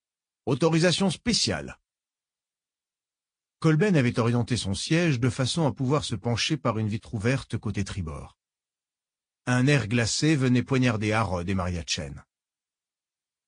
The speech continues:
Colben tenait un fusil militaire Colt calibre trente, calé sur un support spécial au bord de la fenêtre.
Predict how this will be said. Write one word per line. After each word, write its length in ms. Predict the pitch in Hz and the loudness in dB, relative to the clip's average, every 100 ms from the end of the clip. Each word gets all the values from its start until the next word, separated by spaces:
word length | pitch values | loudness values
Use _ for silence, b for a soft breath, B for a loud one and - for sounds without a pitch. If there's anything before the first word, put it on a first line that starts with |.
| _ - | _ 2
Colben 460 | 160 156 196 175 | 4 6 4 4
tenait 440 | - 143 151 147 123 | 2 2 2 2 0
un 80 | |
fusil 280 | 107 135 127 | 0 0 2
militaire 600 | 135 113 104 139 156 - | 4 2 0 2 2 0
Colt 460 | - 131 120 - 104 | 0 2 0 -4 -6
calibre 380 | 110 117 120 98 | 0 0 0 -4
trente, 540 | - 127 143 156 - - _ _ _ _ | -2 0 0 -2 -6 -14 _ _ _ _
calé 320 | 156 151 170 | 2 2 2
sur 260 | - 160 135 | 0 0 0
un 80 | 123 | 0
support 460 | - - 156 131 | -2 0 0 0
spécial 640 | - 143 - 113 101 107 120 | -2 0 0 0 0 0 -2
au 160 | 143 123 | 0 2
bord 200 | 127 110 | 2 0
de 80 | |
la 100 | 95 | -2
fenêtre. 420 | 82 90 76 78 | -4 -8 -10 -12